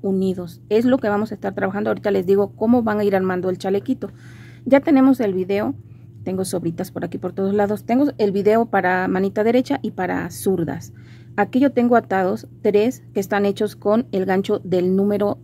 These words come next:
tres para que queden más chiquito, para que la manga se estilice.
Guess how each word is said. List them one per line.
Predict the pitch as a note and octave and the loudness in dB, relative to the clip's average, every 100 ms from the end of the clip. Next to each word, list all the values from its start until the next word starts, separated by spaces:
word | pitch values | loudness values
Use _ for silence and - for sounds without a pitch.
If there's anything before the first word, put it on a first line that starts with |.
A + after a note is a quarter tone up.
| - | -6
tres | F3 F3 - - | -4 -4 -6 -8
para | F3 | -6
que | F3 E3+ | -4 -2
queden | F#3+ G3 | 0 0
más | F#3+ F3 | -2 -4
chiquito, | - - A3+ G3 - - - - | -10 -4 -4 -4 -10 -20 -18 -2
para | G3+ G3 | 0 2
que | G3+ | 4
la | G3 | 4
manga | G3 G#3 | 4 2
se | A3 | 0
estilice. | G3 - - F#3 F#3 F3+ E3+ | -2 -4 -6 0 2 0 -4